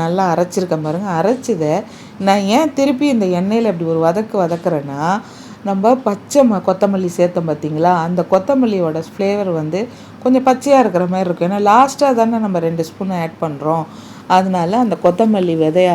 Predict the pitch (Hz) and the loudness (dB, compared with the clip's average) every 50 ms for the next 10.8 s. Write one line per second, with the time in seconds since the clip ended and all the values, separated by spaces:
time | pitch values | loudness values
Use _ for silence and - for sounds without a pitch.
0 | 156 151 147 143 143 147 151 165 208 311 311 - 180 180 175 190 202 208 208 190 | 0 -2 -4 -4 -4 -2 -2 -2 -2 -2 -4 -4 -2 0 0 2 2 2 2 2
1 | 175 165 165 165 175 180 180 - 190 185 175 - 160 165 170 170 165 156 151 151 | 0 0 0 0 0 -2 -2 -2 -4 -4 -2 0 0 2 2 0 -2 -4 -4 -2
2 | 147 156 202 277 320 254 196 165 156 151 151 175 175 175 180 165 147 143 151 147 | -2 -2 0 0 0 0 0 0 0 0 0 -2 -2 -2 -2 -2 0 -2 -2 -4
3 | - 143 - - 302 415 - - - - - - - - - 208 226 220 285 269 | -6 -6 -4 -4 -4 -4 -6 -12 -20 -20 -20 -20 -12 -4 -2 0 0 2 2 2
4 | 233 214 208 208 - 233 226 196 208 190 175 170 165 160 165 170 165 170 170 170 | 2 2 0 0 -2 -2 0 2 2 2 2 2 0 0 0 2 2 2 2 0
5 | 175 175 - 339 453 440 - 226 185 180 180 185 175 156 151 151 160 160 175 170 | -2 -2 0 0 0 2 4 2 2 2 2 0 0 -2 0 0 0 0 0 0
6 | 165 156 151 156 156 151 - 135 139 165 214 254 - - - - - - - 180 | 0 -2 -2 -4 -6 -8 -6 -6 -4 -4 -4 -6 -8 -12 -20 -20 -20 -10 -4 0
7 | 190 196 202 196 190 190 180 185 180 165 - - - 185 190 196 202 196 - 196 | 0 2 2 2 2 2 2 2 2 2 2 0 -2 0 0 2 2 2 4 6
8 | 185 208 220 - 262 233 254 254 240 220 202 180 180 175 190 208 208 196 175 - | 6 6 6 4 2 2 2 2 2 2 2 2 2 2 2 2 2 0 0 -2
9 | - 185 185 180 165 160 156 165 190 196 180 175 156 175 180 202 220 269 320 311 | -2 -2 0 0 0 0 0 0 -2 -2 -2 2 4 4 6 6 8 8 8 6
10 | 247 208 180 175 175 196 202 - 190 180 180 175 175 170 190 | 6 6 6 6 4 4 2 2 2 2 2 2 -2 -4 -4